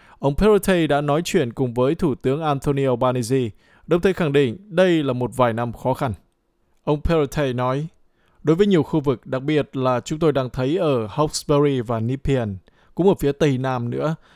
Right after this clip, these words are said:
mà phải nói ở đây là Hawkesbury, Nepean đã có lũ lụt liên tục.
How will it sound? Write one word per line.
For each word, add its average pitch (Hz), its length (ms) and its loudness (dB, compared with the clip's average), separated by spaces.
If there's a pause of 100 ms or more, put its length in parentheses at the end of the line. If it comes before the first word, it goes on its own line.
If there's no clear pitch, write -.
(160)
mà 131 300 0
phải 123 160 -4
nói 139 160 2
ở 147 100 4
đây 147 300 0
là 127 200 -2
Hawkesbury, 143 800 -2
Nepean 131 420 -2
đã 117 100 -10
có 139 160 -2
lũ 170 180 2
lụt 180 240 2
liên 165 180 0
tục. - 260 -6